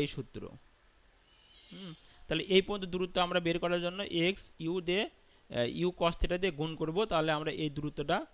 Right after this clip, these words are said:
নির্ণয় করতে পারবো। আর এটা একটা কি গতি? অধিবৃত্ত বা প্যারাবোলা বা পরাবৃত্ত।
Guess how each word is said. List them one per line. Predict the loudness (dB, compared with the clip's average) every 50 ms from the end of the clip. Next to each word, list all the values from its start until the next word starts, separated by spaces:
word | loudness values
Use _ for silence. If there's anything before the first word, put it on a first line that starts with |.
| -20 -20 -20 -8
নির্ণয় | -8 -6 -2 0 0 0 0
করতে | -2 -4 -4 -4 -4
পারবো। | -4 -6 -8 -14 -16 -18 -20 -20 -20 -20 -20 _ _ _ _ _ _ _ -20 -20 -20 -20 -20 -20 -6
আর | 0 2 2
এটা | 2 4 4 4
একটা | 4 4 2 0
কি | 0 0 2
গতি? | 2 0 2 2 -2
অধিবৃত্ত | -2 0 0 0 0 0 0 0 0 0
বা | 2 2 2
প্যারাবোলা | 4 4 4 6 6 6 4 4 2 2 4 4
বা | 4 2
পরাবৃত্ত। | 2 2 2 4 4 4 4 2 0 0 0 2 2 2 2